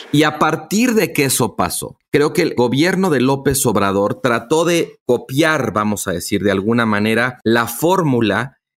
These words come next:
que acuñó el presidente turco Erdogan respecto a la crisis migratoria en Europa cuando la guerra civil en Siria. Empezó a haber una ola migratoria muy fuerte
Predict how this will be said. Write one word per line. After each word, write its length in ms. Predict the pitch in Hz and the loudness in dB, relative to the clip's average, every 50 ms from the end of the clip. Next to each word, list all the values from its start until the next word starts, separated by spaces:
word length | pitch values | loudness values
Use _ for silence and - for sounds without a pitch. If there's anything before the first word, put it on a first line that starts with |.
| _ _ - | _ _ -2
que 100 | 143 123 | 0 0
acuñó 640 | 120 - - - 123 123 127 127 139 156 185 185 | 0 -2 -2 -2 0 2 2 2 2 2 2 2
el 220 | 156 139 131 131 - | 2 0 0 -2 -2
presidente 800 | 127 113 107 - - - 107 101 113 120 123 131 127 - 117 104 | -2 -2 0 0 0 0 0 0 2 0 0 0 -2 0 -2 -2
turco 760 | - - - 135 143 151 131 104 - - 87 87 117 139 - - | -2 -2 -2 0 0 0 0 -2 -2 -2 -2 -2 -2 -4 -2 -2
Erdogan 720 | 127 139 143 139 117 107 92 85 90 90 98 120 135 - _ _ _ _ _ _ - | 0 0 0 0 0 0 0 0 0 -2 -2 -4 -8 -12 _ _ _ _ _ _ -4
respecto 640 | 113 123 123 113 - - - 127 120 - - - | -2 0 0 0 -2 -2 -2 -2 -2 -2 -2 -2
a 60 | 123 117 | 0 2
la 200 | 113 117 117 - | 2 0 0 -2
crisis 440 | 156 143 156 156 - 170 170 147 | -2 -2 0 0 0 -2 0 0
migratoria 800 | 151 127 123 107 113 107 110 - - - 139 139 143 139 139 135 | 2 2 2 2 2 0 0 -2 -2 -2 0 0 2 2 2 2
en 100 | 131 123 | 2 2
Europa 760 | 117 107 104 101 110 131 139 139 - 101 90 82 107 127 - _ _ _ _ _ _ _ - | 2 2 2 2 2 2 0 0 -2 -6 -6 -6 -6 -12 -18 _ _ _ _ _ _ _ -2
cuando 320 | 123 123 117 113 110 113 | 0 0 2 2 0 2
la 160 | 113 110 110 | 2 2 0
guerra 340 | 107 131 143 143 135 131 120 | 0 0 0 0 0 -2 -2
civil 460 | 110 - - 107 98 90 104 104 101 | -2 -4 -2 -2 0 0 0 0 0
en 140 | 98 95 87 | 0 -2 -2
Siria. 560 | - - 98 90 85 73 73 71 - - _ _ _ _ _ _ _ - | -4 -6 -4 -4 -4 -4 -6 -10 -10 -14 _ _ _ _ _ _ _ -2
Empezó 400 | 113 113 117 123 120 113 - 147 | -2 -2 0 0 -2 0 0 0
a 60 | 139 | 0
haber 120 | 139 147 | 2 2
una 280 | 139 143 143 139 131 131 | 2 2 2 2 2 0
ola 260 | 139 151 165 165 156 | 0 0 0 0 0
migratoria 800 | 143 127 117 107 110 107 104 104 - - 127 127 131 127 123 113 | 0 0 0 2 0 0 0 -2 -2 0 0 0 2 2 2 2
muy 320 | 110 113 131 160 185 190 151 | 2 2 2 2 0 0 -2
fuerte 640 | - - 117 120 113 98 - - - 85 98 127 | -2 0 0 0 0 0 -2 -4 -4 -6 -6 -6